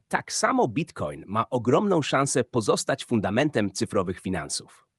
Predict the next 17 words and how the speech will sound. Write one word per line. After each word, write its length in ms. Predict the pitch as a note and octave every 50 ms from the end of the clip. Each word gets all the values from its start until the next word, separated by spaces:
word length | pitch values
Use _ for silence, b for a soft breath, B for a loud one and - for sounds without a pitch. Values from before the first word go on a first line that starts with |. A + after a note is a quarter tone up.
| _ _ _ _ _ _ _ _ B B B B
Więc 180 | - C#3 D3+ -
pytanie 340 | - D#3 - G3 F#3+ F3+ D#3
nie 100 | D3+ C3+
brzmi, 360 | G#2 F2 F2 D2+ - - _ _ _ _
czy 160 | - - C#3
ktoś 320 | - - - E3 G3 G#3
zastąpi 480 | E3+ D#3+ D#3 - - F3 D#3 D3 - G#2+
Bitcoina. 520 | F2 F#2 - - - D#2 - - - - - - _ _ _ _ _ _ _ _ _ _ _ _
Pytanie 360 | - C3+ - E3+ E3+ F#3 D#3 B2+
brzmi, 380 | A2 G2+ G2+ F#2+ F2+ D#2+ - _ b b b b b b
jak 240 | - B2+ F3+ A3+ -
świat 340 | - - - D#3 F3 F3+ D3
dostosuje 520 | C3+ D3 - - C3 - - C#3+ C3 C#3
się 120 | B2 - A#2
do 80 | F#2+
jego 220 | G2 G2 F#2+ F2+ F#2
istnienia. 500 | F2 - - - - G2+ F2 D2+ -